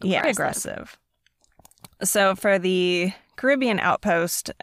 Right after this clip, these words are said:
Speaker 1: Guyana was chosen after the temple directors researched the country's economic and extradition treaties with the U S,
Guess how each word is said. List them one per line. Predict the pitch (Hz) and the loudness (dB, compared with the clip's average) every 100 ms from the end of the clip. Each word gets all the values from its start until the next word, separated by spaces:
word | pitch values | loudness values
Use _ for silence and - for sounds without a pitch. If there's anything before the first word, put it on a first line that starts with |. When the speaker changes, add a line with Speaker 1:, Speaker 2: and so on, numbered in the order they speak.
| 190 | -2
Speaker 1:
Guyana | 190 214 220 214 | 0 2 2 2
was | 185 185 175 | 2 0 0
chosen | - 175 175 180 | 0 0 0 -2
after | - 175 - 175 | -2 -4 -4 -4
the | 165 165 | -2 -2
temple | 208 208 196 | -4 -2 -2
directors | 170 170 170 175 175 170 - | 0 0 0 -2 -2 -2 -2
researched | 190 190 185 - - | -2 0 -2 -2 -6
the | 185 | -6
country's | - 165 175 165 165 - | -6 -4 -4 -4 -4 -6
economic | - - _ - 226 - - 190 - - | -8 -10 _ -4 0 0 -2 -4 -6 -6
and | 190 165 - | -4 -2 -4
extradition | 180 - 196 175 - 175 180 | -6 -6 -4 -2 -2 -4 -4
treaties | - 196 202 208 - | -4 -4 -2 -4 -4
with | 175 | -6
the | - | -6
U | 165 - | -4 -2
S, | - 254 - - | -2 -2 -4 -10